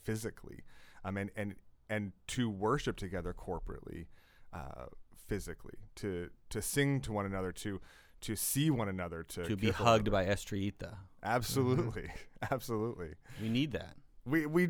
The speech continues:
Speaker 1: we do. I mean, I think, I think we were created for that. That, that's what God wants to, that's what he wants for us as the church. And so th-, I think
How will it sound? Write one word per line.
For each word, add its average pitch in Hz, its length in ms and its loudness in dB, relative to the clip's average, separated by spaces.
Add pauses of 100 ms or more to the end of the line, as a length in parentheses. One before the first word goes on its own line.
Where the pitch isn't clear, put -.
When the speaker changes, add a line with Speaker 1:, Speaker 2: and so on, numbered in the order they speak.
(120)
Speaker 1:
we 147 140 4
do. 147 260 6
I 107 80 6
mean, 123 120 6
I 123 120 6
think, 131 280 4
I 131 140 6 (160)
think 127 160 2
we 127 140 4
were 117 240 2 (220)
created 143 200 6
for 131 100 6
that. 123 280 8
That, - 100 -4 (220)
that's 127 240 4
what 135 220 4
God 113 240 4
wants 107 400 0
to, 101 380 -2 (1400)
that's 135 160 6
what 147 120 6
he 139 120 6
wants 117 280 4
for - 280 -2
us 82 300 -6
as 98 280 -4
the - 100 -14
church. - 520 -8 (400)
And 117 120 0
so 131 120 4
th-, 117 120 -2
I 123 60 6
think 151 160 4